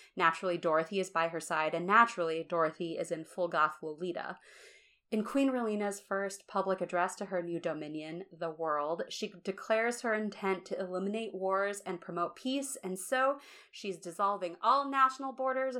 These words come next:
and creating the world nation.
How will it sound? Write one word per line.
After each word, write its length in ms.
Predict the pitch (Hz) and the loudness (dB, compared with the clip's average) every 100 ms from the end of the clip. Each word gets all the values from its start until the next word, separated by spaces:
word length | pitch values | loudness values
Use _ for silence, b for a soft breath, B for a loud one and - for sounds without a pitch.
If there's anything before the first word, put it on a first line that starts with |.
| - | -4
and 160 | 202 | -6
creating 640 | - 208 233 254 240 240 240 - _ | -6 0 4 4 4 0 -4 -12 _
the 280 | 170 196 208 | -6 4 4
world 460 | 196 202 202 196 180 | 6 6 6 4 -4
nation. 540 | 180 165 - - | -4 -2 -6 -10